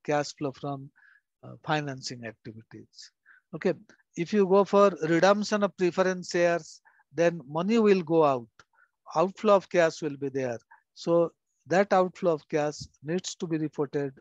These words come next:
under the heading cash flow from,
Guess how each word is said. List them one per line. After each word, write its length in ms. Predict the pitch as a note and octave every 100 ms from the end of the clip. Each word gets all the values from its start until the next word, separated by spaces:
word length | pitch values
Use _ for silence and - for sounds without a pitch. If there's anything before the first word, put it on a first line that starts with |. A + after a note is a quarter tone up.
| _ -
under 380 | C3+ D3 D#3 D3 -
the 120 | B2+
heading 460 | C3 C3+ C#3+ C#3+ C3+ _ _ _ _ _ _ -
cash 280 | D#3+ C#3+ -
flow 200 | D3 C3
from, 420 | - F#3 B3+